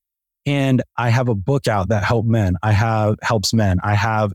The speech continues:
a YouTube channel, if you don't know, um, that actually, you know, goes and does little twelve minute videos for helping men and supporting masculinity, healthy masculinity, and all these things.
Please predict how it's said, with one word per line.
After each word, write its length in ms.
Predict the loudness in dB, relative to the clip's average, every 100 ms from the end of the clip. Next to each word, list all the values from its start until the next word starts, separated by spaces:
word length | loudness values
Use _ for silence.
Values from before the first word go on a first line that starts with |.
| 0
a 380 | 0 2 2
YouTube 460 | 2 0 0 0 0
channel, 340 | 2 2 2
if 120 | 0 -2
you 60 |
don't 260 | 0 0 2
know, 260 | 2 0 -4 _ _ -4
um, 320 | 0 0 0
that 180 | -2 -2
actually, 640 | -4 -4 -2 0 2 0 0
you 120 | 0
know, 180 | 0 0
goes 500 | 0 0 2 2 0 -2
and 380 | 0 2 2 -2 0
does 280 | 0 0 0
little 260 | 0 0
twelve 280 | -2 0 2
minute 200 | 2 2
videos 500 | 2 2 2 2 0
for 160 | -2 0
helping 400 | 0 0 2 2
men 260 | 4 4 2
and 220 | 2 0
supporting 460 | -2 -2 0 2
masculinity, 640 | 2 0 -2 0 0 2 0
healthy 280 | 0 0 0
masculinity, 600 | 0 0 -2 0 2 2
and 80 | 2
all 140 | 2
these 180 | 0 0
things. 260 | 0 0